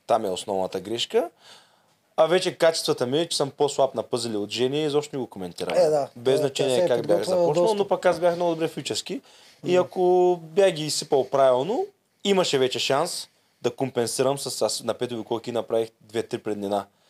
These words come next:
Speaker 2: М.
Speaker 1: Нали, реално имах някаква преднина, не е лоша.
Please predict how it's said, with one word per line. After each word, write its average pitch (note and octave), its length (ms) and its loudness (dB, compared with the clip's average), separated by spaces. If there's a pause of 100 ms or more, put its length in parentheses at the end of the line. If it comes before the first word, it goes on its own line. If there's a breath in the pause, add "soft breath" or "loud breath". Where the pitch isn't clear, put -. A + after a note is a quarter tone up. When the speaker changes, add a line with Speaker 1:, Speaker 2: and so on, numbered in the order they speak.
(120)
Speaker 2:
М. D#3 60 -10
Speaker 1:
Нали, D#3+ 340 -6
реално F2+ 300 -2
имах G2 320 -6
някаква F2+ 280 -10
преднина, F2 400 -10
не F2+ 100 -10
е - 20 -4
лоша. F2 380 -8